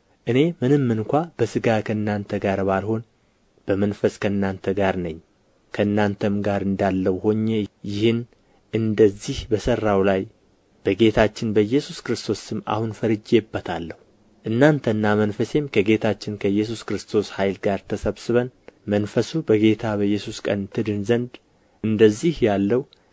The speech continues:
ለሥጋው ጥፋት ለሰይጣን እንዲሰጥ ፍርዴ ነው። መመካታችሁ መልካም አይደለም። ጥቂት እርሾ ሊጡን ሁሉ እንዲያቦካ አታውቁምን? እንግዲህ ያለ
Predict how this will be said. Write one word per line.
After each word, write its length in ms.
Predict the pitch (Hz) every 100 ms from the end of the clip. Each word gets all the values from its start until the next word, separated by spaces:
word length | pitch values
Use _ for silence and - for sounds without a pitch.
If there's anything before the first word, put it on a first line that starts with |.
| -
ለሥጋው 520 | - 98 120 113 110
ጥፋት 420 | 104 110 123 131 - 104
ለሰይጣን 680 | 110 110 113 104 - 107 101
እንዲሰጥ 600 | 98 98 117 - 104 - - -
ፍርዴ 360 | - 127 107 101 92
ነው። 140 | 87 101 _ _ _ _ _ -
መመካታችሁ 840 | 117 135 156 160 135 107 101 - 156 135
መልካም 420 | 117 110 135 123
አይደለም። 460 | 104 98 87 92 101 _ _ _ _ _ _
ጥቂት 380 | - - 110 110
እርሾ 180 | 104 - 139 135 _ _ _
ሊጡን 440 | 113 123 139 143 135
ሁሉ 200 | 160 147
እንዲያቦካ 500 | 123 110 104 104 101 95
አታውቁምን? 760 | - - 117 - 101 92 95 139 _ _ _ _ _ _ -
እንግዲህ 400 | 95 101 107 101
ያለ 220 | 101 101